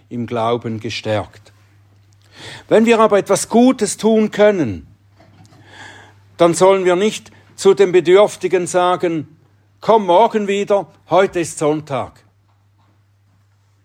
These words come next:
Unser Gottesdienst ist wichtig. Der Sabbat ist wichtig, die Ruhe.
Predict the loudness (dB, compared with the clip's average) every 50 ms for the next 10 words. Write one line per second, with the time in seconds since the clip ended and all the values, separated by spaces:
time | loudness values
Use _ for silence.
0 | _ _ _ _ _ _ _ _ _ _ _ -20 -20 _ _ _ _ -4 -4 -4
1 | -4 -6 -2 0 0 0 0 -4 -10 -12 -6 -4 -2 -2 -4 -6 -8 -14 -18 _
2 | _ _ _ _ -8 -8 -6 -6 -8 -10 -8 -8 -8 -8 -8 -12 -16 -18 -18 -18
3 | -20 -20 _ _ _ _ _ _ _ _ _ _ _ _ _ _ _ _ _ _
4 | _ _ _ _ _ _ _ _ _ _ -20 -20 -20 -20 _ _ 0 0 2 4
5 | 2 2 4 4 2 0 0 -4 -10 -8 -8 -8 -8 -8 -8 -8 -8 -8 -8 -10
6 | -14 -14 -14 -8 -6 -4 -2 -2 0 0 2 2 2 2 0